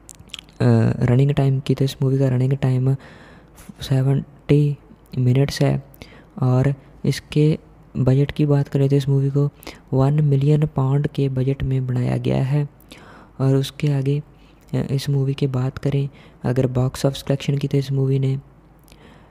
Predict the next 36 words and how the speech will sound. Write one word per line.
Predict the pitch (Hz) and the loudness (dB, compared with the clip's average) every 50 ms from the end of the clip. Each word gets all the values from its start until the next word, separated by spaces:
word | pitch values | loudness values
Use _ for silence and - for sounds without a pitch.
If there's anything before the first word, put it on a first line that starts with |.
| - - - | -14 -6 -2
अ, | |
one | 135 131 131 123 131 135 139 143 147 | -2 0 0 0 0 0 0 0 0
point | - 139 135 135 | 0 0 -2 -2
six | - - 139 - - - | -4 -6 -8 -8 -6 -6
million | 131 127 127 127 131 139 139 135 | -4 -2 0 0 0 0 -2 -2
dollar | 131 127 123 123 127 123 | -2 -4 -2 -2 -4 -4
का | 120 - 127 | -2 -4 -4
box | 123 123 117 123 - - - 135 | -2 -2 -2 -4 -4 -6 -6 -6
office | 123 - - | -6 -6 -8
collection | - - 127 123 - - 135 | -6 -6 -6 -6 -4 -4 -2
है | 131 120 120 120 | -2 0 -2 -2
जो | 120 120 123 131 - - - - - - - - - - - | -2 -2 -4 -4 -4 -10 -20 -20 -20 -20 -20 -20 -20 -16 -6
किया | - 123 117 - 147 | -2 0 0 0 -2
था। | - - 123 123 120 120 - - - - - - - - - - - - - _ - | -4 -4 -4 -4 -4 -6 -10 -14 -20 -20 -20 -20 -20 -20 -20 -20 -20 -20 -20 _ -14
So, | - - 135 139 139 143 - - - - - | -4 -2 0 0 0 -4 -6 -14 -18 -8 -8
उसके | 135 135 - - - 147 | -8 -8 -6 -4 -4 -2
आगे | 143 139 143 139 | -2 -2 -2 -2
बात | 135 131 131 135 - | -2 -2 -4 -4 -6
कर | - - 139 | -6 -6 -4
लेते | 135 135 135 135 139 - | -2 -2 -2 -4 -4 -4
हैं | 131 135 135 139 143 - - - - - - - - | -4 -4 -4 -6 -8 -10 -16 -20 -20 -20 -20 -12 -4
हम | - 127 131 | -4 -4 -2
इस | - 143 139 131 | -2 -4 -4 -4
movie | 135 135 131 123 123 127 | -4 -2 -2 -2 -2 -2
के | 123 - 135 127 131 135 135 - - - - - - - - - - - - - _ - - - - - - | -2 -2 -2 -2 -2 -2 -6 -10 -16 -20 -20 -20 -20 -20 -20 -20 -20 -20 -20 -20 _ -20 -20 -20 -20 -12 -4
cast | - 131 123 131 - - - | -2 0 0 0 -2 -2 2
के | - 139 | 4 4
बारे | 135 135 135 135 135 | 6 6 4 2 2
में | 135 135 139 139 - - - - - - - | 2 2 0 -2 -4 -8 -20 -20 -20 -16 -6
कि | - 127 | -4 -4
कौन | - - 120 120 123 123 | 0 2 2 2 2 0
से | 123 - 143 143 | 0 2 2 2
actor | 139 123 - - - 135 131 | 2 0 -4 -2 0 0 2
ने | 127 123 123 127 131 131 - - - - _ _ - | 2 2 2 2 0 -2 -8 -20 -20 -20 _ _ -2
किसका | 127 131 - - - - 135 135 | -2 -2 -2 -2 -2 0 0 0
character | 135 - 123 123 123 - - - 120 120 123 | 2 0 0 -2 -2 -4 -2 0 0 0 0